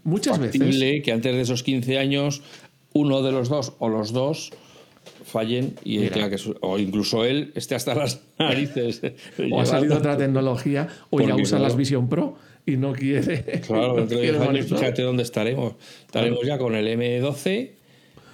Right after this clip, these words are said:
Speaker 2: y <laughs> el, el Vision Pro siete.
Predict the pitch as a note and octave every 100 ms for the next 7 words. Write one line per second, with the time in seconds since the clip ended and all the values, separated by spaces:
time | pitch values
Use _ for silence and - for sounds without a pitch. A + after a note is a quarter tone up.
0 | - A#2+ A#2+ F#2+ - - - - - B2+
1 | - - - - - C#3+ C3+ - C3 A#2
2 | A#2 B2 B2+ D3 C3 B2+ D3 D3 D3 D3
3 | C#3+ C#3 - - A#3 D#3+ D3 - - -
4 | - A3+ F3+ G#3+ C4+ C4+